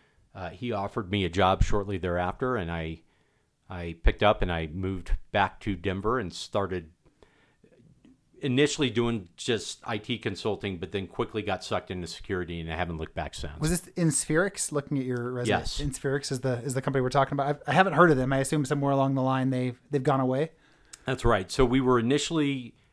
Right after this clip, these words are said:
Speaker 1: Denver Tech Labs,
Speaker 2: Hmm.
Speaker 1: uh, and then we rebranded and we were Inspherix. And this was, uh, I l-, let me think. I was there from,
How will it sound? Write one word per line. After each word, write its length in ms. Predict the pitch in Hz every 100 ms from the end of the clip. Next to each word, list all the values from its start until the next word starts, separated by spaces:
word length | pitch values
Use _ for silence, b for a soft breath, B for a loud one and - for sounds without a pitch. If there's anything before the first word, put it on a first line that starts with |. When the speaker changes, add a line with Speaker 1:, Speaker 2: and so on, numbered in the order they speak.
| -
Speaker 1:
Denver 260 | 120 120 127
Tech 240 | 117 -
Labs, 480 | 87 82 90 - - -
Speaker 2:
Hmm. 160 | 135
Speaker 1:
uh, 300 | 107 92 90 85 b b b 110
and 140 | 107
then 400 | 110 107 104 98 117
we 220 | 107 98
rebranded 640 | 92 104 104 98 95 92 90
and 120 | 92
we 80 | 90
were 160 | 90
Inspherix. 680 | 85 - - 92 82 82 -
And 160 | 92 101
this 200 | 127 -
was, 400 | 127 113 - - b b b b b b b -
uh, 300 | 107 95 92 -
I 220 | 127 123 _ -
l-, 120 | 135 -
let 120 | 113
me 80 | 101
think. 220 | 107 95
I 80 | 98
was 380 | 98 87 - - _ _ _ 117 101
there 380 | 117 120 123 120
from, 640 | - 110 98 92 92